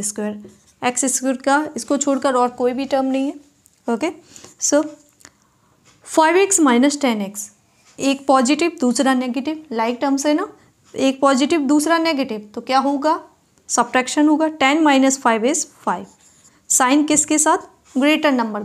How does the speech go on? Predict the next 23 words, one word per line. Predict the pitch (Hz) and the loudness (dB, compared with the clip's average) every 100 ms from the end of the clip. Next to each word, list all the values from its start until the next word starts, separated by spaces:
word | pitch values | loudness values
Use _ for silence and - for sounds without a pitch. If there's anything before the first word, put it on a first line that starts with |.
| 220 | -4
ग्रेटर | 277 285 | -2 0
नंबर | 311 302 294 | 0 2 0
क्या | 294 302 | 0 -2
है, | 294 330 - | -2 -6 -2
टेन। | 240 202 - - - | -2 -2 -16 -20 -4
टेन | 277 277 302 | 2 4 4
से | 330 | 0
पहले | 311 294 302 320 302 | 2 2 4 2 2
कौन | 294 | 2
सा | 294 | 2
साइन | 302 294 302 | 4 4 4
है, | 339 311 | 4 4
माइनस, | 262 247 214 - - - - | 4 2 0 -6 -12 -16 -4
so | 254 | 2
माइनस | 233 233 254 294 359 - - | 4 4 4 4 2 0 2
फ़ाइव | 240 240 240 | 2 2 -2
एक्स। | 185 214 - - _ _ _ 240 | -6 -4 -6 -6 _ _ _ -2
ओके, | 247 330 | 0 0
यहाँ | 320 240 262 302 | 0 2 2 2
पर | 320 | 2
देखिए | 320 320 | 0 2
माइनस | 311 247 262 277 - | 2 2 2 0 0
टेन | 262 | -2